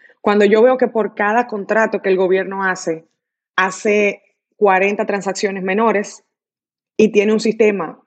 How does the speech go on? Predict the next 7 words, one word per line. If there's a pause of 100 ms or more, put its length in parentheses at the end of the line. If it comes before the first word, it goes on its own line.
para (840)
tener
analítica
de
las
compras
grandes,